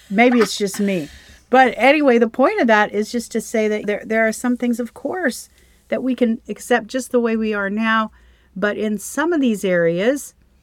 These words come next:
we want to look at them and say, "I'd like to change in this area, my heart attitude, et cetera" And in that, I just wanna also remind all of us that in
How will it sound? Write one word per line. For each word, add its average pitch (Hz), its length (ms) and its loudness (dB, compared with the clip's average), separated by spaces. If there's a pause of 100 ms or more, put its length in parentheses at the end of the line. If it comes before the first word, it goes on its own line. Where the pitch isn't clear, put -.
(220)
we 190 180 -4
want 185 300 -4
to 196 100 -6
look 185 180 -6
at 185 100 -8
them 185 140 -6
and 180 140 -6
say, 190 260 -8
"I'd 185 140 -6
like 180 200 -8
to 185 100 -18
change 165 720 -10
in 180 160 -6
this 190 260 -8
area, 180 520 -4
my 156 180 -10
heart 180 280 -4
attitude, 170 640 -8
et - 120 -18
cetera" - 400 -12 (520)
And 247 240 2
in 247 200 4
that, 240 300 2
I - 20 -14
just 180 260 -12
wanna 175 240 -4
also 175 300 -8
remind 185 420 -4
all 175 180 -2
of 165 120 -8
us 170 180 -8
that 170 320 -10 (520)
in 208 180 -8